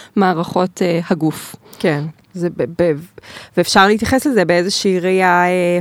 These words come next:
Speaker 2: הוליסטית גם, ש-, שאנחנו, אנחנו חיים לצד החיידקים האלה, ו-, והם לגמרי לטובתנו. אז הבנו מה זה מיקרוביום, אבל, אה, חשוב להבין גם בעצם מה זה מיקרוביום בריא,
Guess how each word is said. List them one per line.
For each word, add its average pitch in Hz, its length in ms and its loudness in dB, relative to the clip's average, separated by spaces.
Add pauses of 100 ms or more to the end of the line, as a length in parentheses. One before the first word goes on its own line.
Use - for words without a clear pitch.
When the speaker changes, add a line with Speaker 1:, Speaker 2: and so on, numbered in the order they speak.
Speaker 2:
הוליסטית 190 500 0
גם, 170 240 0
ש-, 175 140 -4 (180)
שאנחנו, 165 520 -4
אנחנו 202 220 -2
חיים 196 320 0
לצד 190 360 2
החיידקים 196 420 -2
האלה, 180 200 2
ו-, 165 220 0
והם 165 160 0
לגמרי 160 320 0
לטובתנו. 170 560 -2 (460)
אז 180 160 2
הבנו 233 280 4
מה 214 140 4
זה 233 80 -2
מיקרוביום, 214 480 2
אבל, 165 320 2 (120)
אה, 160 140 0
חשוב 294 320 -4
להבין 196 300 2
גם 233 280 2
בעצם 147 320 -2 (400)
מה 180 160 4
זה 254 120 0
מיקרוביום 170 560 0
בריא, 151 240 0